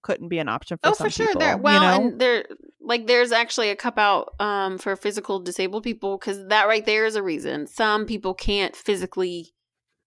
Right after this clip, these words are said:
Speaker 2: use it. Um,
Speaker 1: Mm-hmm.
Speaker 2: so
Speaker 1: What makes it different for disabled? Like, is it, like, the grip
Speaker 2: Well,
Speaker 1: is
Speaker 2: I
Speaker 1: different,
Speaker 2: mean,
Speaker 1: or
Speaker 2: just
Speaker 1: just, like, they're, like, a
Speaker 2: so
Speaker 1: wheelchair bound? Like, they're s-, they're
Speaker 2: just
Speaker 1: different?
Speaker 2: think of a person who has, like, cystic fibrosis trying to get the cup out of them or inside of them.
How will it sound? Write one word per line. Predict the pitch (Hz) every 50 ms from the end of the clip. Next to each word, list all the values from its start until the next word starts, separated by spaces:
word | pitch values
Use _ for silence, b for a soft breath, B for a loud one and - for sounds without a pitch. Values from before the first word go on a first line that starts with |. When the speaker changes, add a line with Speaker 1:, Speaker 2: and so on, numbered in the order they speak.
| _ _ _ _
Speaker 2:
use | - 185 240 294 277 -
it. | - 73 - - - - - _ _ _ _ _ _ _ _ _ _ _ _ _ _ _ _
Um, | 190 185 175 165 160 151 151 254
Speaker 1:
Mm-hmm. | 226 226 202 196 208 214 -
Speaker 2:
so | _ - - 214 208 202 196 190 185 185 180 - - _ _ _ B B B B 226 B
Speaker 1:
What | 254 285 277
makes | 294 302 311 -
it | 285 226
different | 247 - - - - -
for | 233 226
disabled? | 208 208 - 226 220 214 202
Like, | 196 190
is | 180 175 170 185
it, | 196
like, | 170 160 160 170
the | 175 165
grip | 165 170 180 185 214 247
Speaker 2:
Well, | 269 294
Speaker 1:
is | 285 285
Speaker 2:
I | 285 311 302
Speaker 1:
different, | 294
Speaker 2:
mean, | 311 330 294
Speaker 1:
or | 220
Speaker 2:
just | 208
Speaker 1:
just, | - 202 -
like, | - 185 160 - - -
they're, | 175 165 165 170 165
like, | - 196 196
a | 208
Speaker 2:
so | 202 208
Speaker 1:
wheelchair | 220 226 226 277 269 277 240 240
bound? | 214 233 233 233 247 247 247
Like, | 214 202
they're | - 175 170
s-, | - - - -
they're | 196 196 185
Speaker 2:
just | 185 190 208 202 - -
Speaker 1:
different? | 254 262 277 294 240
Speaker 2:
think | - 269 269 277
of | 269 233
a | 240 233
person | - 254 247 254 - - 226 220
who | 226 226 233 214
has, | 214 214 208 190 190 190 190 185
like, | 190 180 170
cystic | - - - 180 - - 185 -
fibrosis | - 170 165 160 160 151 147 - 147 - -
trying | - 160 147 143
to | 143
get | 151 147 139 -
the | 143
cup | - - 143 139 - - -
out | - 139 -
of | - -
them | - - 110 113 -
or | - 156 147
inside | 139 147 147 151 156 - - -
of | -
them. | 90 - - - - - 180